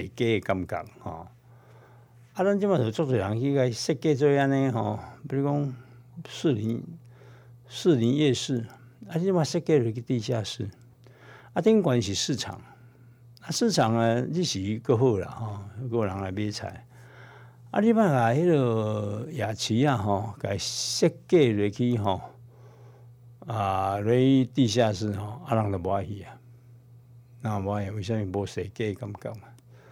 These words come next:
吼，你知影为迄个街仔路吼，顶悬安尼四面八方来，啊，拢入去，吼，按照有迄个设计的感觉。我毋知影现在设计师到底是想啥呢？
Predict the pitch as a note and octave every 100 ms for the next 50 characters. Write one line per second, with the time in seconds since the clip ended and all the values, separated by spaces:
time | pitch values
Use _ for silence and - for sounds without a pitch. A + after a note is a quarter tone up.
0 | - - - - - G2 F2+ F#2 F#2+ -
1 | - - - - C#3+ C3 C3+ C3+ C#3 C3
2 | C3 B2 A2+ - _ - - - - -
3 | B2 B2+ A#2+ A2 G2+ A2 G#2 C3+ C3 G#2+
4 | G2 A2 A2+ A2 - - D#3+ D3 C3 B2+
5 | A#2+ B2 A#2 G#2+ F2 G2+ A2+ A2+ A2 F#2
6 | F2 - - - - - F#2+ F#2+ A2+ A2
7 | A2+ F#2+ G2+ G#2+ - F2+ E2+ G#2+ G2 F2
8 | F#2+ F2 E2 E2 - _ - - - -
9 | - _ C3 G#2 G2 G#2+ F#2 F#2 A2 -
10 | - A#2 A#2+ G#2 A#2 A2+ E2+ E2+ - F2+
11 | G2 F#2